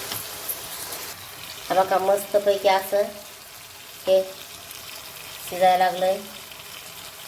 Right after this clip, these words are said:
चांगलं. बघा, आता मी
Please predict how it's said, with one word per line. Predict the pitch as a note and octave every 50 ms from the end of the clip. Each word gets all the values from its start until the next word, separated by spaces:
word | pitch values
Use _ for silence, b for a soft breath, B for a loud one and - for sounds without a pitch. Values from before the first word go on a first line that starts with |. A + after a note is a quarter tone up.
| - - -
चांगलं. | F3 E3 D#3+ E3 D#3 D#3 D3+ D3 - - - - - - - - - - - - - - - - - - - - - - _ _ _ _ _ _ _ _ _ _ _ _ _ _ _ _ _ _ _ _ _ _ _ _ - _ - _ _ - _ _ - - - - - F#2+ - - - - - - - - -
बघा, | D3 D#3 D3+ D3+ D3+
आता | D3+ D3 - D3+
मी | D3+ D#3+ E3 F3